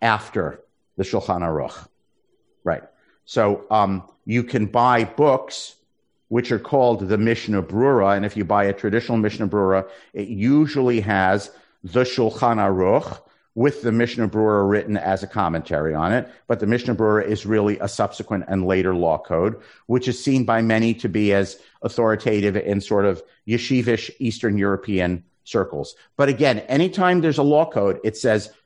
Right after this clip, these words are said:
this, uh, usually the codifier has the intention.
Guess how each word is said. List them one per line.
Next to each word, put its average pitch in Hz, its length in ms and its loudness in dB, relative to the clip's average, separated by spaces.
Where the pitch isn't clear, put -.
this, 139 480 -2
uh, 127 80 -6
usually 120 800 0
the 98 160 -6
codifier 113 760 0
has 104 320 0
the 104 140 -2
intention. 98 640 -4